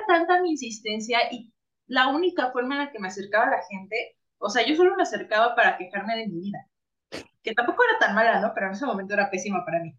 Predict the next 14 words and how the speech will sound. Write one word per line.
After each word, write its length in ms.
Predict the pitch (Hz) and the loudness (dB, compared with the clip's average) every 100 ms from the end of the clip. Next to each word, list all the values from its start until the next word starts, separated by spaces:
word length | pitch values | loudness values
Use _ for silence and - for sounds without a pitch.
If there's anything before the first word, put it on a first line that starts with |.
| - | -10
<laughs> 640 | - - 339 - 285 - _ _ _ _ _ _ _ | -2 2 4 2 -2 -4 _ _ _ _ _ _ _
Este, 840 | 285 269 240 202 196 170 160 - _ | 2 4 2 -2 -2 -2 -2 -8 _
y 140 | 269 | 6
obviamente 640 | 330 370 440 392 370 370 359 | 8 8 4 4 2 4 6
llega 240 | 339 320 | 6 4
un 120 | 349 | -2
punto 320 | 330 285 285 311 | -2 -2 -2 -2
en 80 | |
el 80 | 320 | -2
que 80 | 320 | 0
la 140 | 277 202 | 0 0
gente 180 | 220 269 | -6 -12
se 180 | - 220 | -6 0
harta, 520 | 190 - - 175 | 0 0 -4 -6